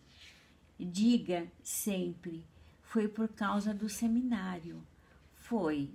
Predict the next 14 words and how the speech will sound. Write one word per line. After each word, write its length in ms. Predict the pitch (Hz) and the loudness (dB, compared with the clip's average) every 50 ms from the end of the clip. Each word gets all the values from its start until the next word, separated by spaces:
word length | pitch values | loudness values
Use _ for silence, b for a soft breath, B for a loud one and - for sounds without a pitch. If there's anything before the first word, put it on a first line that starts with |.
| - - | -10 -6
ouvi 320 | - 220 220 220 294 311 | -2 -2 0 2 2 2
dizer 500 | 262 247 247 226 196 214 214 208 202 196 | 2 2 0 -2 0 0 0 0 0 -2
que 160 | - - 202 185 | -4 -6 -6 -4
lá 280 | 175 175 180 208 226 | -4 -2 0 0 0
dão 260 | 220 190 202 208 226 | 0 0 0 0 0
pancadas." 840 | 226 247 269 294 302 - - 185 175 180 190 185 156 160 165 - - - - - _ - - 415 | 2 2 0 -2 -2 -2 -4 -4 -2 -2 -4 -6 -8 -10 -10 -12 -16 -20 -20 -20 _ -20 -12 -2
"Não, 460 | 403 320 214 170 160 175 180 170 139 135 b b b b b b b b b b - - - - | 0 2 2 2 0 -2 -4 -4 -6 -10 b b b b b b b b b b -20 -20 -12 -2
eu 220 | - 180 190 190 190 | 2 4 4 4 2
também 540 | 190 202 196 196 190 185 196 185 190 220 254 | 0 -2 0 0 2 2 2 2 4 4 4
não 200 | 294 302 254 220 | 4 4 2 2
creio." 640 | - - 196 165 160 151 147 135 135 143 147 156 - b b b b b b b b b - | 0 -2 -4 -2 -2 -2 -2 -2 -4 -6 -8 -10 -14 b b b b b b b b b -2
A 100 | - 294 | -2 -2
explicação 840 | 294 - - 311 320 320 311 294 285 269 - - 240 220 220 220 226 | -2 -2 -2 -4 -2 0 0 0 0 0 0 0 2 2 4 4 2
agradou-me, 880 | 226 220 214 233 233 233 202 180 185 185 170 165 165 160 160 160 165 165 | 2 2 2 2 2 0 0 -2 -2 -2 -2 -2 -4 -6 -8 -10 -12 -14